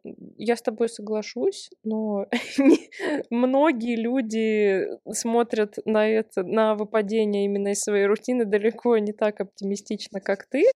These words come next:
потому что, э, рутина, она для них представляла такой каркас жизни. То есть вот как,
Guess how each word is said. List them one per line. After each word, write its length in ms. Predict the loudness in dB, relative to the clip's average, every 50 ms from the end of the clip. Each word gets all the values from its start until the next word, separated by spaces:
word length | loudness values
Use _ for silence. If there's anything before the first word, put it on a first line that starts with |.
| _ _
потому 260 | _ -4 -2 -2 -2
что, 680 | -4 -4 0 0 2 4 4 4 4 4 2 0 -2 -6 _ _ _ _ _ _ _ _ _ _ 2
э, 40 | 2 4 4 4 4 2 0 0 -2
рутина, 500 | -2 0 2 2 2 2 2 4 4 6
она 160 | 4 4 2 2
для 140 | 2 2
них 180 | 0 0 -2 -4
представляла 640 | -6 -6 -6 -2 -2 0 0 2 2 4 4 2 0
такой 320 | -2 -6 -2 0 0 0
каркас 460 | 2 2 0 0 2 0 0 0 2 0
жизни. 400 | -4 -4 -6 -6 -8 -8 -10 -10
То 80 | -8 -10
есть 160 | -10 -8 -8 -10
вот 100 | -12 -4
как, 160 | -2 -2 -2